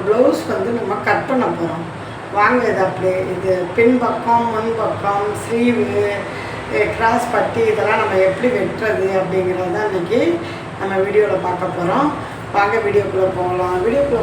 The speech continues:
போறதுக்கு முன்னாடி நம்ம சேனலை சப்ஸ்கிரைப் பண்ணாதவங்க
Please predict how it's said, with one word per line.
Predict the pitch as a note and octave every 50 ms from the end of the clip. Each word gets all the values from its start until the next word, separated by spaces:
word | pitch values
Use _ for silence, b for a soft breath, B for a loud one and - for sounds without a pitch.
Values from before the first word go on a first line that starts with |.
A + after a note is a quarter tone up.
| - -
போறதுக்கு | G3 G3+ G#3 G3+ G#3 - F#3+ G3
முன்னாடி | F#3+ F#3+ F3+ F3+ F#3+ F#3+ F#3+ F#3+ F#3+ F#3+ F#3 F#3 B B B B B B - -
நம்ம | G3 G3+ G#3+ A#3 A#3+ - -
சேனலை | A3+ A3+ A3+ A#3+ B3 A#3+ - -
சப்ஸ்கிரைப் | - - - - B3+ C4+ B3+ - A3
பண்ணாதவங்க | G#3 G3+ G3+ G3 G3 G3 G3 G3+ -